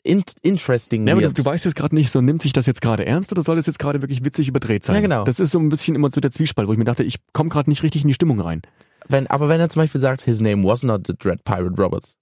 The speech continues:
Speaker 1: his name was Ryan.“
Speaker 2: Ja, ja, okay.
Speaker 1: So, so total trockener, aus der Welt gegriffen, äh, ich fand, ich find ihn schön.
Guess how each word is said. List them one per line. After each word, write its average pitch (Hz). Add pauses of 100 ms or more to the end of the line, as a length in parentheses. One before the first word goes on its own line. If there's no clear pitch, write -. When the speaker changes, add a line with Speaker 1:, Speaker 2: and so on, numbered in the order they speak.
(140)
Speaker 1:
his 113
name 90
was 101
Ryan.“ 117 (160)
Speaker 2:
Ja, 110 (300)
ja, 117 (160)
okay. 131
Speaker 1:
So, 113
so 85
total 156
trockener, 165
aus 147
der 127
Welt 123
gegriffen, 151
äh, 123 (1800)
ich -
fand, 160
ich 147
find 147
ihn 120
schön. 95